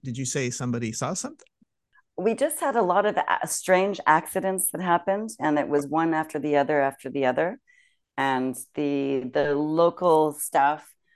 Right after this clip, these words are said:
Speaker 2: were a little bit worried and concerned that perhaps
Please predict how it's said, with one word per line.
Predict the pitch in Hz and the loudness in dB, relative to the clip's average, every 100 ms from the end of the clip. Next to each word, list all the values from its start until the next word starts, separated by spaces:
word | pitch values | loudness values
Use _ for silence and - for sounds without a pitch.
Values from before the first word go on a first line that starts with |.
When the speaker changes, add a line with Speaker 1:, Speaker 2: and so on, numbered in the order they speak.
| _ _ - | _ _ -10
Speaker 2:
were | 143 139 131 127 - | -2 0 0 0 0
a | 143 | -2
little | 147 151 | 0 0
bit | 156 131 | 2 0
worried | 135 151 151 160 151 | 2 2 4 2 0
and | 143 | -4
concerned | 143 143 - 143 139 | -4 -4 0 2 2
that | 117 | 0
perhaps | - 151 139 - - | -4 -4 -4 -4 -12